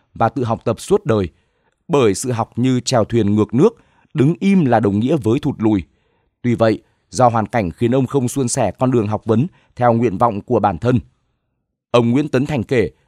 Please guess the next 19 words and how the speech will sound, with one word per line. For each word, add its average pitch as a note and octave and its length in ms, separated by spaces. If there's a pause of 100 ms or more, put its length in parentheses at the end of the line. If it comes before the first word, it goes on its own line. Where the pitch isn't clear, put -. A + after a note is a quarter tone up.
(160)
ông B2 200
đỗ D3+ 140
cử C3+ 180
nhân A#2+ 240
năm B2 100
một G#2+ 80
nghìn G#2+ 260
chín A#2 220
trăm C3+ 220
bảy A#2 140
mươi G#2 100
hai, B2+ 200 (360)
sau D3+ 200
đó C3+ 140
đi E3+ 200
học B2+ 220
tiếp G3 180
cao C#3 120
học, A2 260